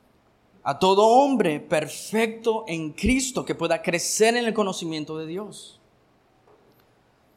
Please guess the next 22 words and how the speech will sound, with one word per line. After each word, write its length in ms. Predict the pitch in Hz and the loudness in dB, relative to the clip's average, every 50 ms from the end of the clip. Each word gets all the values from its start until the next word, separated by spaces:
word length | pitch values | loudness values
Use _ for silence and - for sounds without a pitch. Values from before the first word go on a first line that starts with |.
| _ _ _ | _ _ _
Con 160 | - 160 151 | -6 -4 -2
el 140 | 156 143 131 | 0 -2 -2
fin, 540 | - - 190 196 190 180 147 135 127 123 123 | -2 -2 0 0 0 0 0 -2 -4 -6 -4
con 140 | - 139 165 | -4 -2 -2
este 160 | 165 - 165 | -2 -2 -4
fin, 460 | - - 196 190 180 170 143 - - - | -2 -2 0 0 0 -2 -4 -8 -8 -2
trabajo 480 | - 143 135 143 165 185 196 - - | 0 2 4 6 6 6 6 4 -2
esforzándome 600 | 180 - - 147 135 - - 180 185 180 170 160 151 | -6 -6 -6 -8 -8 -2 0 0 2 2 0 -2 -2
según 240 | - 156 147 151 151 | -2 -2 -2 -2 -2
su 160 | - 180 147 | -6 -6 -6
poder. 580 | 156 160 165 185 202 180 175 - - - - - _ _ _ _ _ _ _ _ _ _ _ _ _ _ _ _ _ _ - | -4 -2 0 0 0 -2 -6 -8 -14 -20 -20 -20 _ _ _ _ _ _ _ _ _ _ _ _ _ _ _ _ _ _ -4
La 120 | 165 180 | -2 0
razón 600 | 175 175 165 - - - 214 220 220 208 185 214 | 2 2 2 2 2 2 4 4 4 2 0 -2
por 120 | - 151 | -2 -2
la 80 | 147 - | -2 -2
que 100 | - 151 | -2 -2
Dios 220 | 143 151 151 139 | -2 -2 -4 -4
nos 160 | 156 151 139 143 | -6 -6 -4 -4
da 360 | 151 147 147 147 143 - - - - _ _ _ _ _ _ _ _ _ _ _ _ _ _ - | -2 -2 -2 -4 -6 -10 -14 -20 -20 _ _ _ _ _ _ _ _ _ _ _ _ _ _ -4
o 80 | 143 | -2
les 200 | 143 143 135 127 | -2 -2 -2 0
da 440 | 135 156 160 170 165 156 151 143 | 2 2 2 2 0 -2 -6 -10